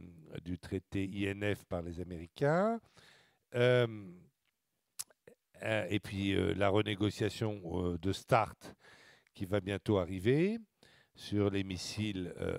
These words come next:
intercontinentaux. Euh, sixième sujet, la cyberguerre, euh, et les guerres de communication. Septième sujet,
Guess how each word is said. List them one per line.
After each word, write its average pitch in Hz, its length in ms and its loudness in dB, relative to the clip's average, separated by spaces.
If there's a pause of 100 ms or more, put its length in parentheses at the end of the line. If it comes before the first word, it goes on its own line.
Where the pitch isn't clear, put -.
intercontinentaux. 95 1000 4 (100)
Euh, 117 300 6 (500)
sixième 175 520 4
sujet, 123 540 4 (680)
la 143 280 6
cyberguerre, 135 1120 4 (960)
euh, 101 1080 6 (340)
et 123 140 4
les 113 160 0
guerres 117 240 4
de 101 80 0
communication. 107 960 2 (480)
Septième 160 600 4
sujet, 123 680 4